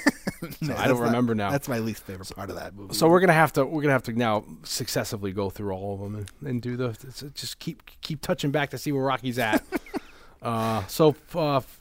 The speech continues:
Speaker 2: please check us out on iTunes. Check us out on, what are we on? iTunes. We're on Stitcher. We're on
Speaker 1: Stitcher.
Speaker 2: Podroid. We've realized some people out there don't even realize we have a podcast.
Speaker 1: Podbay.
Speaker 2: We're on Podbay.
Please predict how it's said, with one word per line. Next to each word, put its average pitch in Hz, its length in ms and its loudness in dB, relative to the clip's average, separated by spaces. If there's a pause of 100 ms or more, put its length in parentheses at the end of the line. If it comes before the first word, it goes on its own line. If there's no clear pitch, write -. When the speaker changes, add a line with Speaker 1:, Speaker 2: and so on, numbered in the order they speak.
(100)
Speaker 2:
please 175 220 4
check - 200 0
us 156 160 0
out 151 140 4
on 127 80 4
iTunes. 143 560 2
Check 123 240 -6
us 117 180 -8
out 113 140 0
on, 95 140 -2
what 92 80 -4
are - 20 -4
we 85 160 -6
on? 73 160 -10
iTunes. 139 600 -2
We're 95 100 -6
on 78 140 -10
Stitcher. 147 680 -2
We're 101 160 -4
on 80 180 -6
Speaker 1:
Stitcher. 101 520 -10
Speaker 2:
Podroid. 135 640 0
We've 107 220 -2
realized 131 420 2
some 131 140 -2
people 135 200 -4
out 123 140 -2
there 123 100 -4
don't 117 140 0
even 110 100 0
realize 113 320 0
we 101 100 -2
have 90 60 -4
a 85 40 -8
podcast. 147 640 -2
Speaker 1:
Podbay. 127 920 -2
Speaker 2:
We're 113 100 0
on 104 100 0
Podbay. 139 720 0